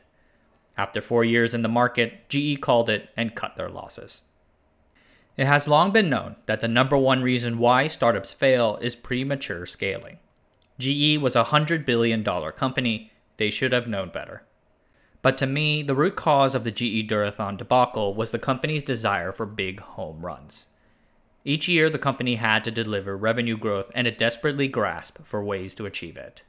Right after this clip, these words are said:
In two thousand nine, G E generated one hundred and fifty-four billion dollars in revenue.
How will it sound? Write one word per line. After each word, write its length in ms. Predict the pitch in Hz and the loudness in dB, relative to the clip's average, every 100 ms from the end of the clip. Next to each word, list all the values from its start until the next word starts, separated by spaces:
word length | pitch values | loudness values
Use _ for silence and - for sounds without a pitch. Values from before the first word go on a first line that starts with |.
| _ _ _ _ _ _ _ | _ _ _ _ _ _ _
In 120 | 131 127 | -4 -2
two 160 | 165 | 2
thousand 380 | 190 190 180 151 | 4 4 4 0
nine, 300 | 107 85 87 | -2 -4 -8
G 100 | 107 | -6
E 160 | 104 104 | -4 -4
generated 600 | 107 107 104 101 98 104 | -4 -2 -2 0 -2 0
one 140 | 117 | -2
hundred 340 | 123 131 156 | 0 0 0
and 120 | 160 147 | -2 -4
fifty-four 520 | 131 123 - 101 95 | -4 -6 -4 -4 -4
billion 440 | 113 107 110 113 | -2 -2 0 -2
dollars 420 | 110 90 87 87 | -2 -2 -4 -6
in 100 | 95 | -8
revenue. 460 | 92 82 82 87 107 | -8 -10 -12 -18 -20